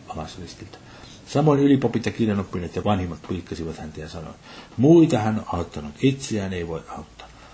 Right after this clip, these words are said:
Onhan hän Israelin kuningas? Astukoon nyt alas ristiltä, niin me uskomme häneen. Hän on luottanut Jumalaan, vapahtakoon nyt Jumala hänet,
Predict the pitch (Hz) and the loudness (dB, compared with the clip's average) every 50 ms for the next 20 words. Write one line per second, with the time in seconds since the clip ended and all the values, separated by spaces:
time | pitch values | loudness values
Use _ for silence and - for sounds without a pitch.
0 | - - - - - - 131 156 156 131 117 131 117 101 107 120 107 101 104 120 | -20 -20 -20 -12 -4 0 2 2 2 2 2 0 0 0 0 0 0 0 0 -2
1 | 117 - - 107 95 92 87 82 - 98 92 85 80 78 80 - - 135 160 151 | -2 -2 -4 -4 -4 -4 -6 -6 -4 -4 -4 -4 -6 -8 -8 -4 2 2 2 2
2 | - - 135 127 - 117 113 123 127 - - 120 117 113 98 - 110 113 104 - | 2 -2 -6 -4 -2 -2 -2 -2 -2 -4 -4 -6 -6 -6 -6 -6 -6 -8 -6 -6
3 | - 92 87 90 85 87 87 92 95 101 95 - - - 82 92 95 - - - | -8 -8 -8 -8 -8 -8 -8 -8 -8 -8 -10 -12 -12 -14 -14 -12 -12 -12 -12 -14
4 | 85 78 69 67 - - - _ _ _ - - - - - - - 143 160 165 | -14 -14 -14 -18 -20 -20 -20 _ _ _ -20 -20 -20 -18 -18 -8 -2 0 2 2
5 | 151 131 139 151 143 135 - 101 90 87 - - 151 139 127 117 107 101 98 95 | 4 6 6 6 6 4 2 -2 -6 -4 -4 -4 -2 -2 0 0 0 -2 -4 -6
6 | - - - - - 147 151 151 - 151 123 - - - - - 78 78 80 87 | -8 -14 -20 -8 0 2 2 4 4 2 0 0 -4 -10 -12 -10 -10 -8 -4 -2
7 | 135 139 139 - 139 143 131 117 110 104 98 123 127 117 85 - - - | -2 -2 -2 -2 -4 -4 -2 -2 -2 -2 -2 -2 -2 -2 -4 -6 -10 -18